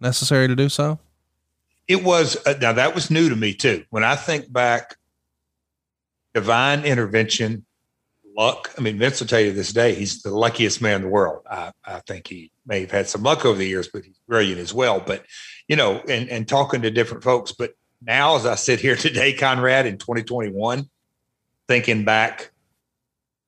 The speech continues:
Speaker 2: to two thousand two, the luck that came in, because I, I, I was a young guy, I, the financial component of, of financing things, and, you know, that's your industry now, the numbers and all that.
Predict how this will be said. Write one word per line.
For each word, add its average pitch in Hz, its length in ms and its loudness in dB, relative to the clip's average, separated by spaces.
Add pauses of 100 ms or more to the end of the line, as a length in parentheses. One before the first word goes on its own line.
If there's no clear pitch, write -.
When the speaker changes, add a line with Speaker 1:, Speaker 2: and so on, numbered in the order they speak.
(160)
Speaker 2:
to 101 80 -4
two 127 200 2
thousand 117 440 2
two, 120 380 0 (640)
the 107 80 -2
luck 110 360 2
that - 160 -4
came 123 320 -2
in, 117 320 -4 (180)
because 123 240 0
I, 135 240 0 (100)
I, 147 220 0
I 151 120 2
was 156 220 0
a 117 40 -6
young 156 200 2
guy, 151 140 2
I, 135 200 -4 (120)
the 123 120 -4
financial 170 760 0
component 117 720 -2 (380)
of, 117 220 2 (100)
of 113 100 0
financing 123 640 0
things, 110 500 2
and, 101 160 -6
you 120 60 -12
know, 101 60 -10
that's 107 220 0
your 110 160 2
industry 110 420 0
now, 95 320 -4 (280)
the 110 80 -4
numbers 113 420 2
and 104 100 -2
all 104 200 2
that. 104 300 0